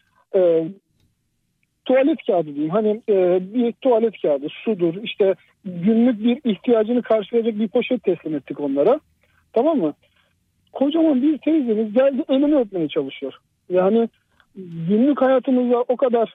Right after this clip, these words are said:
şey yaptık ki yani basit olan şeyler bir anda insanlar için o kadar ulaşılmaz oldu ki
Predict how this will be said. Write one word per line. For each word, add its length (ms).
şey 200
yaptık 320
ki 100
yani 300
basit 440
olan 280
şeyler 560
bir 260
anda 220
insanlar 400
için 140
o 100
kadar 200
ulaşılmaz 540
oldu 220
ki 200